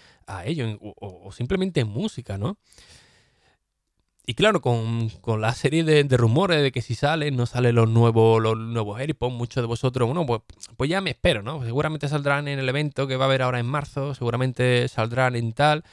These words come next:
quizá lo anuncien y, y fijaos, prácticamente ha pasado ya un año, prácticamente, ¿eh? Y n-,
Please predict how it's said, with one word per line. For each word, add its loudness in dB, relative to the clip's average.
quizá -2
lo 4
anuncien 0
y, -2
y -12
fijaos, -2
prácticamente -2
ha -4
pasado -2
ya -2
un 0
año, -2
prácticamente, -6
¿eh? -12
Y 0
n-, -4